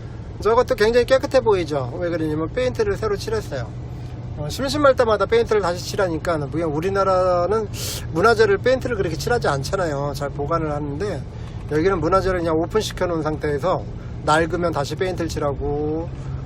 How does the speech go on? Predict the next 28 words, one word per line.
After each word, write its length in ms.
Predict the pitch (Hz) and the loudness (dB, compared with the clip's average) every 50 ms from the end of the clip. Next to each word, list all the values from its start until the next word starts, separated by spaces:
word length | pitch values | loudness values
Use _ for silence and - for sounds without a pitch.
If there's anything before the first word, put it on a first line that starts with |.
| - - 135 | -8 -8 -8
뭐 400 | 135 131 131 131 131 131 131 131 - | -6 -6 -4 -4 -4 -4 -4 -4 -4
그런 240 | 147 147 147 147 143 | -4 -2 -2 -2 -2
식으로, 300 | 131 143 135 139 131 127 | -4 -6 -6 -6 -6 -6
어, 500 | 113 113 - 135 - 165 147 135 131 - - | -6 -6 -6 -6 -4 -4 -4 -4 -6 -6 -6
운영을 360 | - 156 143 139 135 139 135 | -4 -4 -4 -4 -4 -4 -4
하고 140 | 180 190 190 | -4 -4 -4
있어요. 180 | 165 - 147 - | -4 -4 -4 0
가-, 220 | - 139 160 196 214 127 117 | 0 2 2 2 0 -4 -4
저게 260 | - 160 165 190 240 | -2 -2 0 0 0
다른 320 | 240 - 147 156 156 170 - | 0 0 0 0 0 0 -2
거죠, 300 | 156 151 135 - 196 226 | -2 -4 -2 -2 -2 -2
뭐. 280 | 233 165 135 143 165 160 - - - - - - - - - - - | -2 -2 -2 -4 -4 -6 -8 -10 -10 -10 -8 -8 -8 -8 -8 -8 -8
그죠? 280 | - - 147 151 139 - | -8 -8 -6 -6 -6 -6
개념이 360 | - 147 151 160 165 165 165 | -4 -4 -2 -2 -2 -2 -2
다르기 260 | 151 143 131 135 127 127 | -4 -4 -4 -6 -6 -6
때문에. 280 | - 135 127 131 156 185 214 220 - - - - - - - - - - - - - - - - - | -6 -6 -6 -6 -6 -6 -6 -6 -6 -8 -8 -8 -8 -8 -8 -8 -8 -6 -6 -6 -6 -6 -6 -6 -6
그리고 180 | - 151 156 165 160 | -4 -4 -4 -4 -4
그렇게 240 | 156 151 - 151 | -4 -4 -4 -4
사용을 340 | 143 170 175 175 170 175 175 | -4 -4 -4 -2 -2 -2 -4
하고 180 | 196 202 202 190 | -4 -4 -4 -6
있고요. 280 | 156 - 180 185 190 180 | -6 -6 -4 -4 -4 -4
지금 260 | 151 175 190 190 190 | -4 -4 -4 -4 -2
이제 160 | 175 180 180 170 | 0 0 0 0
솔레다드 920 | - 220 226 233 233 233 226 208 202 190 175 160 175 170 165 165 160 151 | 2 2 2 4 4 2 2 2 2 2 0 0 -2 -2 -2 -2 -2 -2
요새로 380 | 143 147 139 - 147 147 156 151 | -2 -2 -2 -2 -2 -2 -2 -4
들어가겠습니다. 720 | - 151 139 135 143 135 135 135 - - 131 131 123 127 127 | -4 -4 -4 -4 -4 -4 -6 -6 -8 -8 -10 -10 -10 -10 -10
솔레다드 520 | - - 170 160 165 160 156 151 135 139 | -8 -8 -6 -6 -6 -4 -6 -6 -6 -6
요새. 280 | 135 131 120 151 147 | -8 -6 -6 -8 -8